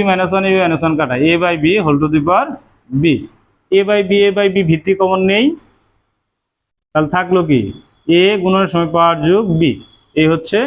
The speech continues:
আমাদের এই উত্তরটা, অ্যান্সার, এই অঙ্কটার অ্যান্সার। ধন্যবাদ সবাইকে এতক্ষণ আমার সাথে থাকার জন্য। আমি, দেখা হচ্ছে পরবর্তী ভিডিওতে অন্য কোনো টপিক নিয়ে। সে পর্যন্ত সবাই ভালো থাকো, সুস্থ থাকো।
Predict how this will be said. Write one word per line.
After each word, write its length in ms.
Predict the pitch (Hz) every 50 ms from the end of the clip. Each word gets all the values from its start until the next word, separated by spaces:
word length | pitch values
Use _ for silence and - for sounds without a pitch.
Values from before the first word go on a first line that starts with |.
| 294 - - - _ _ _ -
আমাদের 340 | - 143 147 151 147 170 180 170
এই 120 | 160 151
উত্তরটা, 360 | 151 151 147 - 147 123 - 175
অ্যান্সার, 380 | 175 143 123 - - 120 92 - _ _ _ _ _ _ _ _ _ _ _ _ _ _ _ _ _ -
এই 80 | 143 151
অঙ্কটার 320 | 151 143 160 156 156 156
অ্যান্সার। 340 | 156 151 147 156 170 175 202 - - - - _ _ _ _ _ _ _ _ _ _ _ _ _ _ _ -
ধন্যবাদ 260 | 147 165 175 180 180 180 180
সবাইকে 260 | 170 170 170 165 175
এতক্ষণ 280 | 180 175 175 165 165 170
আমার 120 | 170 165 165
সাথে 140 | 170 165 165
থাকার 260 | 165 165 170 170 160
জন্য। 200 | 165 165 170 165 175 190 220 226 180 - - 139
আমি, 140 | 139 143 143 139 - - 143 135 135 131
দেখা 140 | 156 156 156 165
হচ্ছে 180 | 165 165 175
পরবর্তী 360 | 165 170 170 170 170 170 170
ভিডিওতে 480 | 165 151 151 151 165 165 165 160 165 170 180
অন্য 180 | 185 175 165 165 160
কোনো 140 | 151 156 156
টপিক 300 | 147 160 151 - 160 156 -
নিয়ে। 200 | 170 180 190 220 285 302 - - _ _ _ _
সে 60 | - 151
পর্যন্ত 280 | 143 160 160 165 165 160
সবাই 240 | 160 165 160 160
ভালো 160 | 147 151 160 165
থাকো, 180 | 165 160 165 165
সুস্থ 220 | 160 156 151 _ -
থাকো। 240 | 165 170 165 208 247